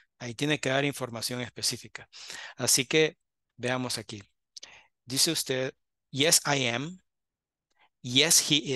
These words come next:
is. Yes, she is. Yes, it is. Yes, we are. Yes, you are.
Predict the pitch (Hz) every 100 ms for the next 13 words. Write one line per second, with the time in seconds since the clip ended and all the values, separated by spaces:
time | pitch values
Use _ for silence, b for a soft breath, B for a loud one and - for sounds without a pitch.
0 | 131 170 - - - _ _ _ _ _
1 | _ _ _ _ _ - _ 123 120 143
2 | - - 135 131 127 143 - - - -
3 | _ _ _ _ _ _ _ _ - _
4 | - 135 165 - 127 117 180 - - -
5 | _ _ _ _ - 120 151 - 139 180
6 | 117 117 151 - _ _ _ _ _ _
7 | _ 123 135 123 - 120 175 170 107 120
8 | 165